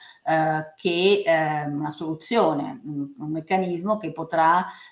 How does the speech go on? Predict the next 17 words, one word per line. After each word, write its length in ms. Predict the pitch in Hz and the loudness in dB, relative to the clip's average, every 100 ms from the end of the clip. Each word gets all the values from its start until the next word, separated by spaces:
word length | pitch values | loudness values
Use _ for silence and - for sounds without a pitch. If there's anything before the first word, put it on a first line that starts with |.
| - | -6
ehm, 560 | 151 151 147 143 143 - | -2 0 -2 -4 -6 -4
portare 360 | 185 170 165 | -2 4 4
a 20 | |
dei 120 | 185 160 | 4 0
grandi, 800 | 160 160 165 165 175 170 160 151 | 0 0 0 -2 -2 0 -4 -6
mm, 420 | 147 139 135 - 139 | -10 -10 -10 -14 -10
benefici 800 | 160 160 156 165 160 180 160 156 | -4 -4 -4 -8 -4 -4 -4 -6
di, 140 | 151 | -12
di 380 | 156 139 135 147 | -8 -6 -6 -8
sis-, 220 | 156 156 | -8 -8
proprio 260 | - 139 160 | -8 -4 -2
a 20 | |
livello 320 | 147 143 151 | 0 0 0
di, 240 | 151 143 139 | -2 -2 -4
di 100 | 151 | -6
sistema, 640 | - - 202 190 147 135 | -12 -2 6 6 6 2
le, 300 | 131 131 131 | 2 -2 -6